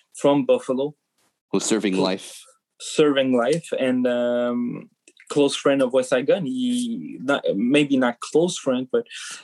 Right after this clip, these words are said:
Speaker 2: They were in
Speaker 1: uh,
Speaker 2: prison together.
Speaker 1: they were in prison together, and then the whole Sly Green, you're gonna hear him a lot on every, uh, project. Um, then you go to a fifty-five and a half.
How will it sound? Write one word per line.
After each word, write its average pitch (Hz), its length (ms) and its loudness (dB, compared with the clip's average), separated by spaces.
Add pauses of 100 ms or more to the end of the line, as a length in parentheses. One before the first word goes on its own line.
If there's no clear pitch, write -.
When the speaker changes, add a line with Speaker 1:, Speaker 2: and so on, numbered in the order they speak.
(120)
Speaker 2:
They 131 100 2
were 127 80 4
in 123 120 6
Speaker 1:
uh, 117 60 2
Speaker 2:
prison 110 280 2
together. 95 500 -2
Speaker 1:
they 151 180 2
were 147 140 4
in 143 100 0
prison 147 320 -2
together, 147 360 0
and 127 240 -2
then 127 340 0 (360)
the 120 280 0
whole 131 280 2
Sly 131 300 0
Green, 139 500 -2
you're 123 180 -4
gonna 120 200 4
hear 131 220 4
him 123 140 2
a 113 80 2
lot 123 360 -2
on 113 380 0
every, 120 560 2
uh, 113 120 0 (180)
project. - 500 -2 (680)
Um, 120 960 2 (520)
then 147 260 4
you 135 80 0
go 139 160 2
to 139 140 0
a 127 60 0
fifty-five 139 920 0
and 127 140 2
a 113 80 -2
half. 143 280 -4